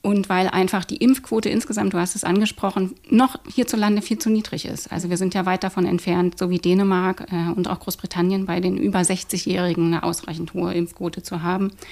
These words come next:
Äh, und nur wenn die höher ist, kann man irgendwie gucken, dass die Kinder, die ja leider noch nicht geimpft werden können, unter zwölf,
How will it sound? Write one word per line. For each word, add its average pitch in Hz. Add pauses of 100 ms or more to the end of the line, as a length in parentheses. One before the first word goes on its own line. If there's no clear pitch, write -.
(400)
Äh, 190
und 170
nur 196
wenn 202
die 208
höher 214
ist, -
kann 190
man 190
irgendwie 185
gucken, 208
dass 185
die 196
Kinder, 226
die 226
ja 226
leider 196
noch 190
nicht 190
geimpft 180
werden 190
können, 233
unter 190
zwölf, 208